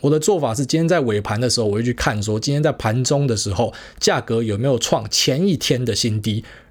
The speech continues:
如果有我就不减，因为代表说今天有新低价，哦，只要有新低价我就不减。那这没有对错，因为有些人就是喜欢买新低价，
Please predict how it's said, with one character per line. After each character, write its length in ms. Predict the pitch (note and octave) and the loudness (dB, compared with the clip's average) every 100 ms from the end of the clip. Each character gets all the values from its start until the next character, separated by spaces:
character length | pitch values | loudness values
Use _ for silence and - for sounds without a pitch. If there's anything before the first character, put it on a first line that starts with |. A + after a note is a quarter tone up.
| - | 0
如 140 | G#3+ | 2
果 180 | G3+ F#3+ | 4 2
有 140 | E3 | 2
我 140 | G#2 G2+ | 0 2
就 100 | C3+ | 2
不 80 | C3+ | 2
减， 240 | - F2+ | 0 0
因 60 | D3+ | 2
为 80 | |
代 100 | F#3 | 2
表 120 | E3 A#2 | 2 0
说 120 | B2+ | 0
今 200 | F#3 F#3 | 2 2
天 120 | F#3 | 2
有 140 | A#2+ | 0
新 160 | G2 B2 | 0 0
低 160 | B2+ A#2 | 2 2
价， 260 | C3 - - - | 0 -2 -8 -14
哦， 120 | - | -8
只 120 | G#2 G3+ | -2 2
要 80 | |
有 60 | E3 | 2
新 180 | - E3 | 2 2
低 100 | F#3 | 2
价 120 | F3 | 0
我 40 | A2 | 0
就 80 | |
不 100 | C3+ | 0
减。 180 | B2+ F2 | -2 0
那 100 | D#3 | 0
这 140 | F#3+ G#3+ | 2 2
没 140 | C#3+ | 2
有 120 | C#3 | 0
对 220 | G#2 D3 G2+ | 2 0 0
错， 220 | - A#2 | 0 2
因 60 | |
为 80 | G3+ | 2
有 120 | D3 | 2
些 160 | G#2+ G3+ | 2 2
人 100 | E3 | 2
就 80 | E3 | 0
是 100 | G3 | 0
喜 200 | - G2+ | 0 0
欢 120 | C3 | -2
买 160 | A2+ G2+ | -2 -2
新 180 | A2+ | -2
低 140 | A2 G#2+ | 0 0
价， 200 | B2+ | 0